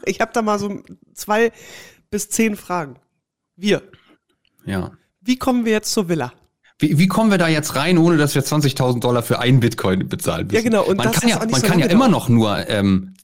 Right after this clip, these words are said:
Speaker 2: zweitausend oder tausend oder fünfhundert Euro reinstecken. Aber dann hast du
Speaker 1: Taschengeld.
Speaker 2: halt, dann hast du halt nur <laughs> null Komma null null null null null ein Bitcoin.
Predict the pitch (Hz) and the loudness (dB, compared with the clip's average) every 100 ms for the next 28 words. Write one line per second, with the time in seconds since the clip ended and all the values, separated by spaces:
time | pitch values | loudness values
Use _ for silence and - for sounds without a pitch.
0 | - - 101 101 107 98 98 101 95 92 | -12 -4 -4 -2 -2 0 2 0 0 -4
1 | - 104 104 98 95 95 98 110 98 98 | -2 0 0 0 -2 -2 -4 -2 -2 -2
2 | 90 90 92 - 92 - - - 320 240 | -2 -2 -4 -4 -4 -4 -2 0 2 2
3 | 143 123 127 - _ _ - 113 143 143 | 2 0 -2 -6 _ _ -6 0 0 2
4 | 135 135 123 147 147 135 135 139 135 139 | 2 4 4 4 4 4 4 6 6 6
5 | 139 135 143 147 131 127 - - 123 123 | 6 4 4 4 2 2 -2 -2 -2 0
6 | 120 - 104 82 | 0 -2 -2 -2